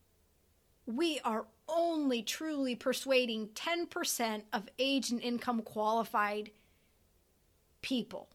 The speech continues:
to move into any senior living community.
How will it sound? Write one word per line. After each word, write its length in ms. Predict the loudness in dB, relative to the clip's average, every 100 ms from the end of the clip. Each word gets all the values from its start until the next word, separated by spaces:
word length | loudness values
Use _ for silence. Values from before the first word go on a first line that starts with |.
| _ _ _ _
to 160 | 0 2
move 420 | 4 4 4 4
into 520 | 4 4 2 -2 -4 -4
any 320 | 0 2 2
senior 340 | 2 0 -2 -2
living 260 | -4 -6
community. 520 | -12 -16 -18 -18 -20